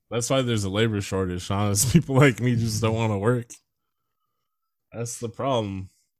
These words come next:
Fools, they don't wanna, they don't wanna work.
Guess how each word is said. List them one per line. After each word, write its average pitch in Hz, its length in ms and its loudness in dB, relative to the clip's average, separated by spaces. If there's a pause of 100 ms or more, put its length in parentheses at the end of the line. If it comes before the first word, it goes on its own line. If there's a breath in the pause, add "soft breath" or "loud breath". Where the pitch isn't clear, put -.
(1080)
Fools, 123 540 -10
they 123 80 -6
don't 135 240 -2
wanna, 131 460 0
they 110 60 -2
don't 127 200 -4
wanna 127 280 -4
work. 120 420 -8